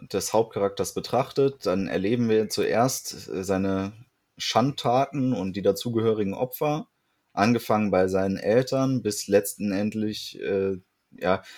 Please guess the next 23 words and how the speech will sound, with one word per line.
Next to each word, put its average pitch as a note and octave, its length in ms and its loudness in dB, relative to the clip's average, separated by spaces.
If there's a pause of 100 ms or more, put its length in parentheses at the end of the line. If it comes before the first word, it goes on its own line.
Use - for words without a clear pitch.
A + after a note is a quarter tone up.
(240)
gut, - 320 2
die A2+ 200 2
Katzenlady, A2 760 6
die G#2 120 2
er G2+ 260 8
umbringt, G#2+ 460 0
die G2 80 -4
sieht G#2 200 -6
man G2+ 140 0
am F#2+ 100 0
Ende F#2+ 200 -2
nicht A#2 220 -2
mehr, B2 340 0
aber G2 400 2
zumindest G#2 440 -2
den G2 160 0
da F#2 140 0
vorgehenden G2+ 760 0
Schriftsteller, A#2 800 0
den A2 260 -2
treffen G#2+ 320 -4
wir G2+ 100 -2
wieder. A#2 400 0